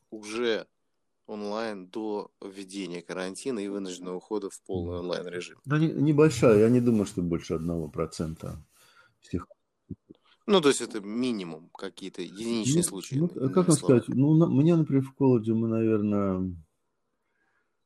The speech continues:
Speaker 2: ну, может быть, два у нас, два или три процента всех курсов были онлайн или гибридной форме тоже. Да, достаточно много гибридов, когда только, ну, примерно половина времени face-to-face, а половина времени онлайн.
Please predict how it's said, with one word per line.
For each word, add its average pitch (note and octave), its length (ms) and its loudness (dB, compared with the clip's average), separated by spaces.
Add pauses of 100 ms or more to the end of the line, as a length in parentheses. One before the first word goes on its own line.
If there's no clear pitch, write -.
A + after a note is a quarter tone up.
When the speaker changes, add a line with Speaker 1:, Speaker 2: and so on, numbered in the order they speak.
(160)
Speaker 2:
ну, B2+ 140 -2
может B2+ 240 2
быть, F#2+ 160 0
два F2+ 340 2
у E2 40 -4
нас, D#2+ 280 -4
два F2 220 0
или E2+ 100 2
три - 200 -10
процента E2 560 -10
всех - 380 -14
курсов E2 360 -14
были D#2+ 220 -2
онлайн G#2 600 4
или B2 320 10
гибридной G#2+ 480 6
форме D#2 380 -4
тоже. D2+ 400 -8
Да, D#2+ 240 -6
достаточно E2+ 640 -4
много G2 280 2
гибридов, D#2+ 640 -2 (680)
когда E2+ 360 2 (440)
только, E2 440 0
ну, G#2+ 140 0
примерно F2+ 340 2
половина E2+ 440 2
времени D#2 560 -4
face-to-face, F2 640 -4
а - 40 -10
половина D#2 480 -6
времени D#2 420 -8
онлайн. D#2 360 -12